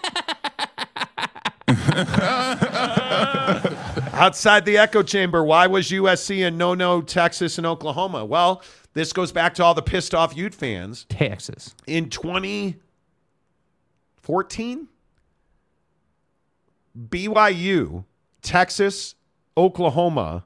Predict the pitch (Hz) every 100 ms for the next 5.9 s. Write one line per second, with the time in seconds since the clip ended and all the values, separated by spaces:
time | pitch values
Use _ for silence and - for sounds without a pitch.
0 | _ _ _ _ _ _ _ _ _ _
1 | _ _ 143 139 165 190 160 - - 180
2 | 78 95 - _ _ _ _ _ 156 180
3 | 190 151 _ _ _ _ _ _ _ _
4 | - - 190 196 190 180 147 113 196 170
5 | - - - 180 170 165 160 151